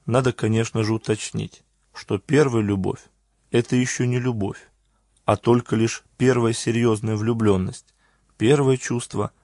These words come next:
рождающейся любви. Это есть именно чувство любви,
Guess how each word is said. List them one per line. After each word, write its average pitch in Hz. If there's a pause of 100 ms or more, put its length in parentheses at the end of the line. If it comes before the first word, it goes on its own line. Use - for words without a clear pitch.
рождающейся 104
любви. 98 (840)
Это 131
есть 135
именно 127
чувство 135
любви, 98